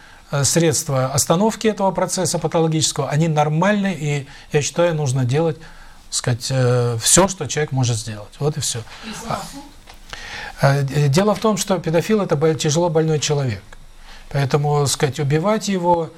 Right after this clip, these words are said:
Speaker 1: э, так сказать, э, можно в том случае,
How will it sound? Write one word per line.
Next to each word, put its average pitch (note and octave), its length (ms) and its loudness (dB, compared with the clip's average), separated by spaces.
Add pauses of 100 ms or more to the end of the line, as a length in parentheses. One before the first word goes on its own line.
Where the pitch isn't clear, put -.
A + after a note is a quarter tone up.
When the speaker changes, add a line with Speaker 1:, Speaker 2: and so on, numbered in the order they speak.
(360)
Speaker 1:
э, - 20 -20
так D3+ 400 2
сказать, - 380 0
э, C#3+ 720 0
можно D#3 420 2
в - 80 -6
том G3+ 280 2
случае, D#3+ 680 -4